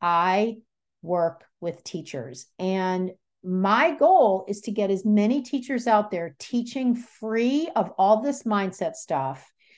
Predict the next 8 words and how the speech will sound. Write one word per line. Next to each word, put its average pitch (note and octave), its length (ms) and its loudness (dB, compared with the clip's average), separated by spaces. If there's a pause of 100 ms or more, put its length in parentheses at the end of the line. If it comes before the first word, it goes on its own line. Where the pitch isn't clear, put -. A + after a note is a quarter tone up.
(100)
so - 220 0
that F3+ 180 -2
they F3+ 140 -2
can F3 320 -6
walk G3+ 440 4
into D#4 220 -2
the D4 100 -4
room, B3+ 680 0